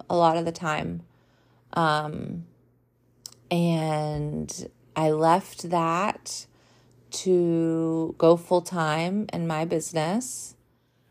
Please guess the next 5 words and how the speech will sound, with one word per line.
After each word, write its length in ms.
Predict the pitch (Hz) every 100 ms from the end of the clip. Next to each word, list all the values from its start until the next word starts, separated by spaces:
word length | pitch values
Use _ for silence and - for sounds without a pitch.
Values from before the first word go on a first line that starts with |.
| _ _ _ _
and 760 | 175 165 165 156 151 160 160 165
to 160 | -
move 280 | 185 175 175
out 260 | 175 156 -
here 540 | 170 170 160 175 214